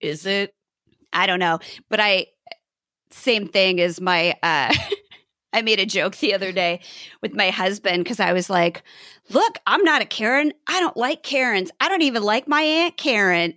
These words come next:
Speaker 2: And he was like,
Speaker 1: <laughs>
Speaker 2: "You can't say that in a video or on the podcast because that will be the one time they listen." <laughs> I'm like, I
Speaker 1: Yeah.
Speaker 2: know. I'm joking, though.
Speaker 1: Well
Speaker 2: I love you, Aunt Karen. I really do. She makes
Speaker 1: You know what? I,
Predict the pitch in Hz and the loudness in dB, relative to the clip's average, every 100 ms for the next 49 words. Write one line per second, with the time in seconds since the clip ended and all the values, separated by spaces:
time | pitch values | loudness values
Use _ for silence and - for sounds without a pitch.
0 | - 220 220 208 202 208 190 180 - 339 | -4 -2 -2 -2 -2 0 0 2 0 -2
1 | 370 - 381 - 370 - - 320 294 - | -2 -2 -4 -2 -4 -2 -2 0 0 0
2 | 349 311 - - 233 190 190 185 185 180 | 0 0 -2 -6 0 2 2 2 4 2
3 | - 196 190 233 262 262 254 254 - 277 | -2 -2 0 0 2 4 4 4 4 2
4 | 277 277 - 190 170 - 190 165 175 - | 4 0 0 -2 -2 -4 -4 -2 -4 -8
5 | - 202 214 196 208 262 226 233 196 165 | -12 -6 -6 -2 -2 -2 -4 -2 -4 -4
6 | 170 175 185 226 190 190 180 180 170 170 | -4 -4 -4 -2 0 0 0 -2 -4 -6
7 | - 165 175 - - 571 539 339 - - | -6 -4 -2 -2 0 0 2 -4 -4 -10
8 | - 254 330 302 427 480 523 392 240 - | -4 -2 0 2 4 4 4 2 -2 -12
9 | - - 311 - 311 311 - 247 185 170 | -12 -8 -8 -2 0 2 0 -2 -2 -2
10 | 392 175 220 233 240 247 214 175 - 180 | -2 -2 0 2 0 2 2 2 0 0
11 | 165 165 175 180 214 185 180 160 160 185 | 2 2 0 0 -2 0 -2 -2 -4 -2
12 | 185 - _ _ 247 349 - 330 302 320 | -4 -6 _ _ -6 -4 -2 -2 0 0
13 | 330 - 285 339 | -2 -2 -2 0